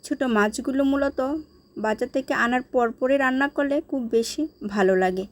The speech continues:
আর ফ্রিজে রেখে খেলে এত বেশি ভালো লাগে না। ছোট মাছটা সাথে সাথে খেলেই বেশি ভালো লাগে। এখানে আলুগুলো কাটা হয়ে গেছে, আমি ধুয়ে পরিষ্কার করে নিচ্ছি। আলুগুলো ধোয়া হয়ে গেছে, এখন আমি এর মধ্যে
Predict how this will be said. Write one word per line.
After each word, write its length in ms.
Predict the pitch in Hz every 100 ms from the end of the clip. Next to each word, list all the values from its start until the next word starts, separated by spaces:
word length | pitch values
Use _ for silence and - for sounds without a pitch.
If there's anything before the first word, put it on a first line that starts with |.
| - 226
আর 80 | 208
ফ্রিজে 300 | - 226 202
রেখে 240 | 247 269 285 285
খেলে 260 | 294 277 302 - - - - - -
এত 160 | 240 262
বেশি 180 | 254 - 262
ভালো 180 | 226 208
লাগে 220 | 240 254 269
না। 60 | 269 285 -
ছোট 160 | - 262 247
মাছটা 420 | 220 233 - - 381 - _ _ - - - _ -
সাথে 300 | - 214 254
সাথে 220 | 254 277 294
খেলেই 300 | - 311 294 330 _ _ 226
বেশি 260 | 226 214 294 359 - 240 214
ভালো 260 | 196 214 196
লাগে। 300 | 196 190 190 - _ - - - -
এখানে 360 | 285 262 294 302 - -
আলুগুলো 400 | 240 233 240 254 415
কাটা 280 | - 240 233
হয়ে 260 | 233 233 233 254
গেছে, 280 | 294 - 440 587 226
আমি 140 | 214 202
ধুয়ে 260 | - 233 269 466 -
পরিষ্কার 440 | 262 240 - 233 202
করে 200 | 202 196
নিচ্ছি। 460 | 185 190 190 - - 202 - - - - -
আলুগুলো 460 | 254 269 269 269 302 262
ধোয়া 200 | 202 247
হয়ে 240 | 254 285 294
গেছে, 260 | 302 - 302 320 - -
এখন 220 | 233 - 269
আমি 180 | 262 254
এর 120 | 247 240
মধ্যে 180 | 247